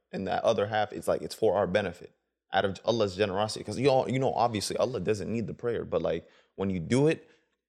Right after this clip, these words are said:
then you'll feel that connection to Allah. It's like for, for myself, when I, like, obviously I grew up as a Muslim, but when I truly realized, okay, there's really no, there's n-, like, no other way that Islam can be false. There's no way.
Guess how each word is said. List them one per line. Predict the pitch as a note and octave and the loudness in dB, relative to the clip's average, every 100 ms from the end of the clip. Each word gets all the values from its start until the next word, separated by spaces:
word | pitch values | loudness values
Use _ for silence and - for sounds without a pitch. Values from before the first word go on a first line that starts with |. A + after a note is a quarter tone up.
| _ E3 | _ -4
then | A3 G2 | -2 2
you'll | G#2+ | 2
feel | - C3 C3+ | 2 2 4
that | A2 A2 | 2 0
connection | G#2 A#2+ - G2+ | -4 -4 -4 -6
to | G#2+ | -2
Allah. | G2 A2 G2 | 0 2 0
It's | A2 C3 | 0 0
like | B2 G#2 - _ _ | 0 -2 -12 _ _
for, | G#2 F#2+ F2+ | 4 4 4
for | - G2 | 0 -2
myself, | F#2 G2+ C3 C#3+ C#3 - _ _ | 0 2 2 2 0 -8 _ _
when | F#2+ | 2
I, | A#2 C#3 A2+ - | 4 4 2 6
like, | G2 F#2+ - _ _ _ _ _ _ | 6 6 -2 _ _ _ _ _ _
obviously | B2 C#3 C3+ A#2+ | 0 2 4 4
I | |
grew | A#2+ B2+ | 4 4
up | |
as | A2 | 2
a | G2+ | 2
Muslim, | A#2 - F2+ - _ _ _ _ - | 0 0 -4 -6 _ _ _ _ 0
but | G2+ | 2
when | G#2 C3 | 4 4
I | |
truly | C3 E3+ E3+ D3 - _ | 4 4 4 0 -8 _
realized, | F#2+ G2+ C#3+ D#3 D#3+ F3 E3+ | -2 4 6 6 6 4 2
okay, | G#2+ - D#2+ E2+ | 0 0 -6 0
there's | G#2+ F2 B2 - | 0 0 -4 -10
really | F2 G#2 G2+ E2+ D2+ _ | -2 0 0 -2 -6 _
no, | E2 E2+ A2+ - F2+ | -8 2 2 2 0
there's | F#2 F2 | 0 0
n-, | G2 E2+ | -4 0
like, | F2 F#2+ | 0 2
no | B2 C#3 | 2 4
other | C#3 A#2 | 4 4
way | F2+ A2+ A2+ F2+ | 4 4 4 2
that | F2 F#2 - | 2 0 0
Islam | - - G#2 G2+ | -6 -2 -2 -2
can | F#2 F2+ | -4 -4
be | F2+ F#2 | -4 0
false. | G#2 G#2 - - | 2 2 0 -6
There's | F#2 E2+ | -4 0
no | G#2+ | 0
way. | A#2 G#2+ A2+ - | 4 4 2 -2